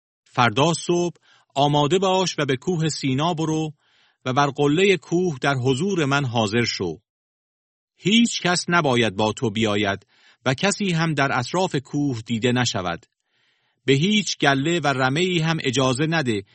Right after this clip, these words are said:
که در نزدیکی کوه بچرد.» پس موسی همانطور که خداوند فرموده بود، دو لوح سنگی مانند لوح‌های اول آماده کرد و صبح هنگام برخاست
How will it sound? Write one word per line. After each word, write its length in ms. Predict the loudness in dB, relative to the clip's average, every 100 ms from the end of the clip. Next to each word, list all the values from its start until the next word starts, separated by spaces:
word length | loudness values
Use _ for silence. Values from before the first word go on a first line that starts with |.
| _ -6
که 100 | -2
در 160 | 0
نزدیکی 680 | 0 -2 -2 -4 -2 -2 -2
کوه 360 | -2 -2 -2 0
بچرد.» 560 | 0 0 -2 -2 -4 _ _ _ _ _ _ _ _ _ _ -2
پس 260 | -2 0
موسی 580 | -4 -4 -2 -2 0 -2 -4
همانطور 420 | -2 0 0 -2 -4
که 120 | -4
خداوند 720 | -2 0 2 2 2 2 -2
فرموده 500 | -2 0 -2 -4 -4
بود، 420 | -4 -4 -6 -10 _ _ _ _ _ 4
دو 100 | 6
لوح 320 | 6 4 -2
سنگی 720 | 0 0 0 0 0 -2 -6 _ _ _ -2
مانند 420 | 0 2 2 0
لوح‌های 760 | 0 2 2 0 -2 0 0
اول 360 | 0 -2 -2 -4 0
آماده 440 | 0 2 0 -2
کرد 480 | -2 -2 0 -2 -6 _ _ _
و 80 | -8
صبح 460 | -2 0 2 0 -2
هنگام 580 | -2 0 2 0 0
برخاست 720 | 0 0 0 0 0 -2 -6